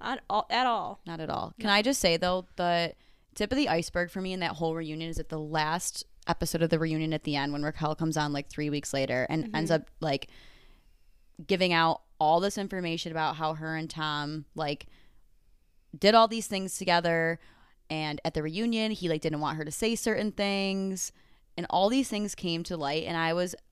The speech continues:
Speaker 2: could not believe it. Like, I could believe it, but the fact that, like, he wouldn't let her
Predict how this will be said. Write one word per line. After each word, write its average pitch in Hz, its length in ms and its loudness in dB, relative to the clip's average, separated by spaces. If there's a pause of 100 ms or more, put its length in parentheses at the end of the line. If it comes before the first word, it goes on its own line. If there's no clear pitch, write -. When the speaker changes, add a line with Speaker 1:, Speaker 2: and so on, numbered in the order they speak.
(460)
Speaker 2:
could 233 180 2
not 170 320 2
believe 160 380 -2
it. 185 100 6
Like, - 140 0
I 208 80 2
could 262 280 0
believe 330 360 0
it, 330 100 -4
but 233 120 -4
the 220 80 0
fact 202 300 0
that, 240 120 -4
like, 233 160 -2
he 214 200 -4
wouldn't 196 320 -2
let 175 180 2
her 226 380 0